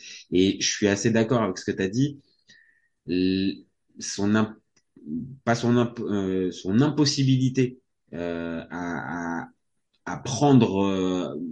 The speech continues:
une équipe peut-être d'un moindre, d'un moindre standing, euh, le pénalise dans ce classement parce qu'au final,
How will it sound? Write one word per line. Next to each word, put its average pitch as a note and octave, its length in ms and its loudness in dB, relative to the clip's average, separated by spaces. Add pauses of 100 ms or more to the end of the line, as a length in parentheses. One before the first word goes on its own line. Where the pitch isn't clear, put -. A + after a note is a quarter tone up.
(180)
une G2+ 220 4
équipe B2 460 4 (120)
peut-être G2+ 340 0
d'un F#2 160 0
moindre, G#2+ 1000 2
d'un F#2 140 -6
moindre A2+ 360 0
standing, A#2 600 -2 (540)
euh, E2 680 -6
le F2 420 0
pénalise A#2 560 4
dans G#2+ 120 4
ce - 100 -10
classement C3+ 400 -2
parce F2 200 -6
qu'au A#2+ 160 0
final, G#2+ 440 -2